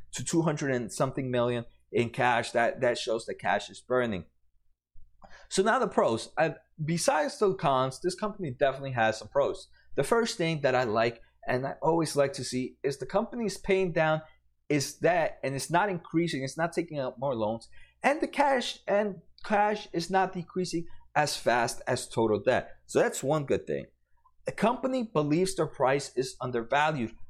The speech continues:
at five dollars and twenty cents. The company actually said that they bought company shares because they believe their shares are undervalued. So this company believes that any shares below five dollars and eleven cents are undervalued. So obviously, if that's the point, then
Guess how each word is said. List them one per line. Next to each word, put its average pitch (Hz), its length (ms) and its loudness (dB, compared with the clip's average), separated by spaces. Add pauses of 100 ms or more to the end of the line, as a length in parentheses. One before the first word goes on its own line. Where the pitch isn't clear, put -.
at 160 180 2
five 151 220 2
dollars 117 340 0
and 107 140 -8
twenty 104 260 -4
cents. - 380 -4 (240)
The - 80 -2
company 226 460 -2
actually 165 380 0
said 190 280 2
that 127 140 -2
they 147 100 2
bought 156 360 0
company 170 400 -2
shares 156 540 -2
because 180 440 -2
they 170 100 2
believe 123 380 -2
their 147 100 -6
shares 110 360 0
are - 140 -6
undervalued. 120 600 0 (320)
So 165 160 0
this 175 140 -2
company 226 380 -2
believes 160 420 -4
that - 220 0
any 196 220 -2
shares 160 320 -2
below 131 280 -2
five 156 340 0
dollars 143 380 2 (100)
and 131 120 -6
eleven 127 480 2
cents 107 460 -4 (240)
are 120 260 2
undervalued. 107 800 2 (280)
So - 200 2
obviously, 170 480 2
if 160 120 -4
that's 165 240 0
the 143 100 -4
point, 214 340 -2
then 151 160 2